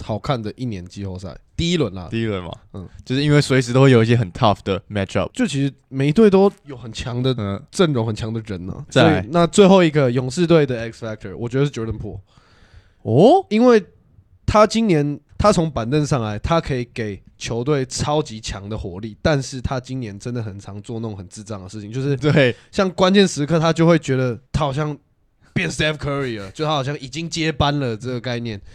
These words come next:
Speaker 1: 就突然在场上一直狂敲三分球，就是那种可能比赛剩两分钟，他们领先八分，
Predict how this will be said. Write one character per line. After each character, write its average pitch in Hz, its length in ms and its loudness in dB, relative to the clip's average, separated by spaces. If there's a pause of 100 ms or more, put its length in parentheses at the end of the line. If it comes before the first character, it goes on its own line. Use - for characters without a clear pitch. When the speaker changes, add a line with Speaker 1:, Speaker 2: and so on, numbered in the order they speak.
(220)
Speaker 1:
就 160 100 2
突 - 180 0
然 139 200 0
在 151 160 2
场 113 120 -6
上 120 140 -4
一 175 80 -6
直 139 80 -2
狂 113 240 -6
敲 120 180 -4
三 113 160 -8
分 113 160 -10
球， - 240 -16 (300)
就 - 100 -4
是 165 60 2
那 175 80 4
种 156 80 0
可 127 100 -10
能 113 140 -8
比 113 140 -8
赛 160 140 -2
剩 156 140 -2
两 107 160 -8
分 113 140 -8
钟， 110 160 -12
他 123 100 -6
们 123 140 -6
领 101 100 -12
先 104 160 -12
八 101 220 -10
分， 98 200 -14